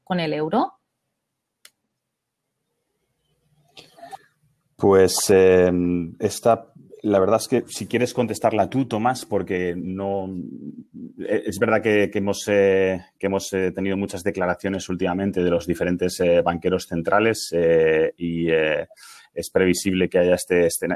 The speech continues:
Speaker 2: este escenario de tipos negativos en, en el corto, en el corto plazo, eh, pero la curva de, de futuros, eh, indica, indica otra cosa, ¿no? En el, en el medio y largo plazo.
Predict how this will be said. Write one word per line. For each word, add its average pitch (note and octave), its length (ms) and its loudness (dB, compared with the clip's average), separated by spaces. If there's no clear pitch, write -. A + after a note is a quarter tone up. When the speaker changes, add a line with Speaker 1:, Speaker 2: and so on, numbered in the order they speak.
Speaker 2:
este - 160 -4
escenario F#2+ 440 0
de E2+ 120 -2
tipos F2 320 -4
negativos F2 600 -2
en, D#2 320 -4
en E2+ 140 -6
el D#2 140 -6
corto, E2+ 560 0
en E2+ 100 0
el E2 140 -4
corto F2+ 280 -8
plazo, G2 500 0
eh, E2 300 2
pero F2+ 160 2
la F2 120 2
curva G2 340 2
de, F#2+ 200 2
de F2+ 120 -4
futuros, F#2+ 500 -4
eh, F2 260 0
indica, E2+ 720 -2
indica F2 320 -6
otra F2 200 -6
cosa, F#2+ 280 -6
¿no? F#2 160 -2
En E2+ 120 -4
el, D#2+ 320 -6
en E2 100 -6
el E2 100 -6
medio F2 200 -2
y - 20 -2
largo E2+ 200 -6
plazo. G2 340 -6